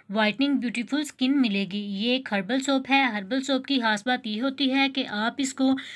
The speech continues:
ऑल डिजीजेस में भी इस्तेमाल कर सकते हैं। अगर आपके फेस के ऊपर एक्ने पिंपल्स का प्रॉब्लम है, इरिटेशन का प्रॉब्लम है, तो तब भी आप संदल हर्बल सोप को इस्तेमाल कर सकते हैं और हर्बल सोप आपके फेस के ऊपर कोई भी साइड इफ़ेक्ट नहीं करते।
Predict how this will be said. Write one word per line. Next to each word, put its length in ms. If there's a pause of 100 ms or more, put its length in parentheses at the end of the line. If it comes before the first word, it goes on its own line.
(340)
ऑल 220
डिजीजेस 580
में 180
भी 120
इस्तेमाल 520
कर 160
सकते 300
हैं। 240
अगर 300
आपके 300
फेस 260
के 100
ऊपर 220
एक्ने 360
पिंपल्स 380
का 120
प्रॉब्लम 400
है, 180
इरिटेशन 540
का 120
प्रॉब्लम 400
है, 180
तो 140
तब 280
भी 160
आप 260
संदल 380
हर्बल 360
सोप 300
को 180
इस्तेमाल 480
कर 180
सकते 300
हैं 280 (480)
और 200
हर्बल 360
सोप 260
आपके 320
फेस 240
के 100
ऊपर 180
कोई 260
भी 140
साइड 300
इफ़ेक्ट 400
नहीं 240
करते। 440